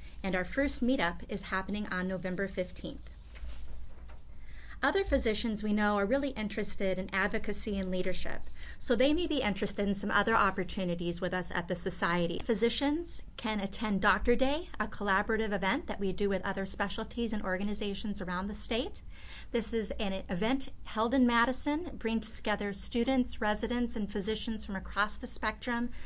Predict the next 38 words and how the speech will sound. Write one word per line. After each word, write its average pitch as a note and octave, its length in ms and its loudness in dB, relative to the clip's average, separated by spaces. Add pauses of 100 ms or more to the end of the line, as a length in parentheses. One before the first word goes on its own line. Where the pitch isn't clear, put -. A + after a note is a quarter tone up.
(200)
to A3 100 -2
really A#3 200 4
demonstrate A3 640 0
the G3+ 60 -2
power G3+ 380 0
of G3+ 100 0
the G3+ 80 -2
House G3+ 300 0
of G3+ 100 -4
Medicine, G#3 600 0 (400)
meet C4+ 280 6
with B3 200 2
staff A3 440 2
and G#3 120 0
legislators, G3 840 0 (280)
inform C4 480 4
them, B3 180 4
and G#3+ 100 -2
also G#3 360 -2
build F#3+ 340 0
relationships. F3 1000 -2 (1040)
We B3 120 4
also C#4+ 300 2
are A#3 180 6
working A3+ 400 4
on G#3 180 0
a F#3 120 -2
physician G#3+ 520 2
wellness A3 420 2
program B3+ 640 4
at - 140 6
the - 60 4
Department G3+ 420 2
of G3 80 6
Safety A3+ 460 4
and G#3+ 100 2
Professional G3 540 0
Services. B3 800 0